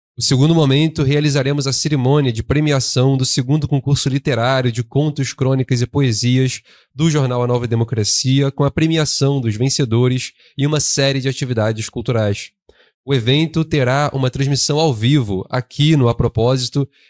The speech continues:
e nós esperamos contar com todos vocês nesse ato de apoio à resistência palestina e de celebração pelos dez anos das Jornadas de Junho de dois mil e treze.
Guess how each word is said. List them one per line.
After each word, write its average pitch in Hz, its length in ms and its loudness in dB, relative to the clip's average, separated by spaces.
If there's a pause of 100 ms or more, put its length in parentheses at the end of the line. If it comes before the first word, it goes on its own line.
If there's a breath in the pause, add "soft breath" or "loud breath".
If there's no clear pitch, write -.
e 139 60 -2
nós 143 120 2
esperamos 143 540 0
contar 135 480 -2
com 131 160 -4
todos 147 260 2
vocês 131 540 0
nesse 139 240 0
ato 135 220 -2
de 143 80 -2
apoio 139 520 2
à 110 40 2
resistência 120 640 -2
palestina 123 640 0 (320 loud breath)
e 135 60 0
de 143 100 0
celebração 151 720 0
pelos 131 300 0
dez 135 280 0
anos 120 300 2
das 123 100 0
Jornadas 117 480 0
de 123 120 0
Junho 113 340 2
de 110 100 -2
dois 110 200 0
mil 117 80 0
e 113 60 -2
treze. 104 420 -2